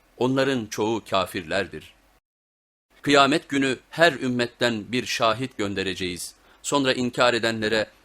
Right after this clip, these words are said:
ne özür dilemeleri için izin verilecek, ne de Allah'ın rızasını kazandıracak amelleri işleme istekleri kabul edilecek. O zalimler azabı gördükleri zaman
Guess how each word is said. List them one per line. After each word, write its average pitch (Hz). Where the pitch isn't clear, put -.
ne 135
özür 131
dilemeleri 120
için 110
izin 113
verilecek, 110
ne 113
de 117
Allah'ın 107
rızasını 104
kazandıracak 98
amelleri 98
işleme 92
istekleri 92
kabul 82
edilecek. 80
O 127
zalimler 120
azabı 123
gördükleri 120
zaman 113